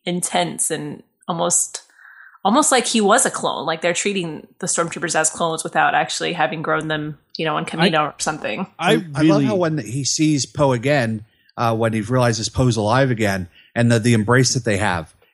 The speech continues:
Speaker 3: And just, uh,
Speaker 1: Yes.
Speaker 3: so they're short-time friends, but these guys are connected.
Speaker 1: Like, they
Speaker 3: Mm-hmm.
Speaker 1: went through some sh-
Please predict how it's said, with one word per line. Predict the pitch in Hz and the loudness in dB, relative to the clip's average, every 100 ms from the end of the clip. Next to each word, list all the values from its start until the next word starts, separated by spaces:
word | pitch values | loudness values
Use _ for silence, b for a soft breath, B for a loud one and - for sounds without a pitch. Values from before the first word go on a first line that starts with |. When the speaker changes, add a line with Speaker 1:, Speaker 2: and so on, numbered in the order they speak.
| - | 0
Speaker 3:
And | 117 | 4
just, | 330 285 | 6 4
uh, | 123 | 2
Speaker 1:
Yes. | 110 | 2
Speaker 3:
so | 139 | 2
they're | 139 | 4
short-time | 123 - 170 113 151 131 | 4 4 2 2 2 2
friends, | 120 165 127 | 4 4 2
but | 110 | 0
these | 143 156 | -2 0
guys | 143 117 110 | 2 2 2
are | 95 | -2
connected. | - 98 107 117 85 147 - | -6 -4 -4 -4 -8 -10 0
Speaker 1:
Like, | 220 120 | 4 4
they | 240 | 4
Speaker 3:
Mm-hmm. | 254 | 4
Speaker 1:
went | 220 | 2
through | 220 196 | 2 2
some | - - | 2 -4
sh- | - - - - | -4 -4 -4 -8